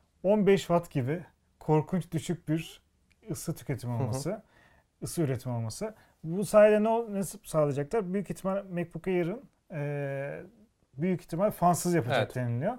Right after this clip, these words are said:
Speaker 1: Önemli şey o. Zaten ben de artık kesinlikle fansız bir MacBook Air görmek istiyorum.
Speaker 2: Evet.
Speaker 1: Çünkü yani özellikle son zamanlarda iPad'lere şunları buna alışmışken
Speaker 2: Hı hı.
Speaker 1: dizimizin üstünde bir tane vız ses çıkartan bir şey.
Speaker 2: Artık kimse istemiyor.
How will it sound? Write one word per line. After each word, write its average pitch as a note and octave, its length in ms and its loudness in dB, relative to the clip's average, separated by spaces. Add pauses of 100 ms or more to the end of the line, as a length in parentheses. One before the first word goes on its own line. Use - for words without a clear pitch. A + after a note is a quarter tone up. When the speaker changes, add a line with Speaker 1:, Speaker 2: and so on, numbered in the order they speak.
(320)
Speaker 1:
Önemli G3 320 4
şey G#3 160 -2
o. B3 80 2
Zaten G3+ 360 2
ben G3 180 2
de G3 60 6
artık F3 280 2
kesinlikle E3+ 460 -4
fansız E3 540 -2
bir E3+ 60 -2
MacBook D#3+ 360 -6
Air E3 140 0
görmek D#3 340 0
istiyorum. F3 420 -2 (100)
Speaker 2:
Evet. A2 180 -4 (200)
Speaker 1:
Çünkü E3+ 280 0
yani F3 360 2 (100)
özellikle F3 440 0
son F3 200 -4
zamanlarda E3+ 600 2
iPad'lere E3 400 -2
şunları D#3+ 320 -4
buna E3 180 -2 (380)
alışmışken E3 640 -4
Speaker 2:
Hı C#3 60 -6
hı. C3 240 -8 (340)
Speaker 1:
dizimizin E3+ 400 0
üstünde E3+ 440 -2
bir D#3+ 80 -4
tane E3+ 240 2
vız C#3+ 760 -2
ses D#3 220 -4
çıkartan D3 460 -2
bir C3+ 40 -2
şey. G3+ 240 -4 (360)
Speaker 2:
Artık D#3 300 4
kimse E3 320 0
istemiyor. B2 460 0